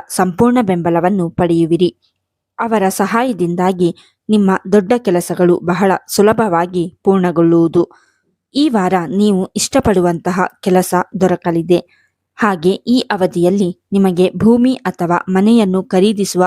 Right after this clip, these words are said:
ಅದ್ಭುತವಾದ ಯೋಗವು ಲಭಿಸುವುದು. ಇದರಿಂದಾಗಿ ಸಮಾಜದಲ್ಲಿ ನಿಮ್ಮ ಗೌರವ, ಖ್ಯಾತಿ ಸಾಕಷ್ಟು ಹೆಚ್ಚಾಗಲಿದೆ. ಈ ರಾಶಿಗೆ ಸೇರಿದ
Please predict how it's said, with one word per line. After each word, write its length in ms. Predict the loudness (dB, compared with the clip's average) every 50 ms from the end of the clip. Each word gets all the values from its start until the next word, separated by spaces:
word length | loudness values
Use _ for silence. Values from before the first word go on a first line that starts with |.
| 0 -2 -4
ಅದ್ಭುತವಾದ 600 | -4 0 0 -2 0 0 0 0 0 0 0 0
ಯೋಗವು 600 | 0 2 2 2 2 0 -2 0 2 0 0 0 -2 -4
ಲಭಿಸುವುದು. 680 | -4 -2 -2 -2 -2 0 0 0 0 2 2 0 0 0 _ _ _ _ _ _ _ _ _ _ _ _ _ _ _ _ _ _ _ _ _ _
ಇದರಿಂದಾಗಿ 760 | -10 -6 -4 -4 -2 -2 -2 -2 0 -2 -2 -2 -2 -4 -6 -6
ಸಮಾಜದಲ್ಲಿ 800 | -6 -4 -2 0 2 2 2 2 0 0 0 0 0 0 -2 -4
ನಿಮ್ಮ 260 | -2 -2 0 0 0 0 -2
ಗೌರವ, 480 | -2 -2 0 0 2 2 2 0 0 0 -2 -4 -6 _ -4
ಖ್ಯಾತಿ 460 | -2 -2 -2 -4 -4 -6 -6 -6 -6 _ _ _ _ _ _ _
ಸಾಕಷ್ಟು 640 | -4 -2 -2 -2 -2 -4 -6 -6 -2 -2 -2 0
ಹೆಚ್ಚಾಗಲಿದೆ. 1080 | 0 -2 -4 -2 -2 -2 -2 0 0 0 0 0 0 2 0 0 0 _ _ _ _ _ _ _ _ 0
ಈ 160 | 2 2 2
ರಾಶಿಗೆ 440 | 2 0 0 -2 -4 -2 0 0 0
ಸೇರಿದ 440 | 0 0 0 0 0 -2 -4 -4